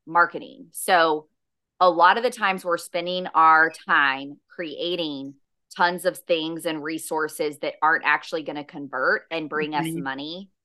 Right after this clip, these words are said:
Speaker 2: Mm-hmm.
Speaker 1: into our side hustle. Or worse, we're creating all these resources before we even know that they're gonna sell. Um, so the solution to that is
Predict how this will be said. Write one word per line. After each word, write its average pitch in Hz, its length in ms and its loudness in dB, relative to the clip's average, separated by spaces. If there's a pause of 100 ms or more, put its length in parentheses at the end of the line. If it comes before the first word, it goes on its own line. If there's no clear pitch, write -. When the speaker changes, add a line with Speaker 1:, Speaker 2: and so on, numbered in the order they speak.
(100)
Speaker 2:
Mm-hmm. 170 260 -6
Speaker 1:
into 175 240 -2
our 156 140 4
side 156 260 2
hustle. - 640 -6
Or 180 240 4
worse, 185 500 2
we're 175 160 -2
creating 220 400 -6
all 170 120 4
these 160 200 -6
resources 156 580 -8
before 165 420 -6
we 165 80 -8
even 160 340 -6
know 151 120 -2
that 147 200 -8
they're 143 160 -4
gonna 139 200 -12
sell. 156 540 0 (800)
Um, 170 540 6 (340)
so 190 520 2 (100)
the 190 160 -8
solution 202 840 -6
to 185 120 -6
that 139 440 4
is 170 220 -2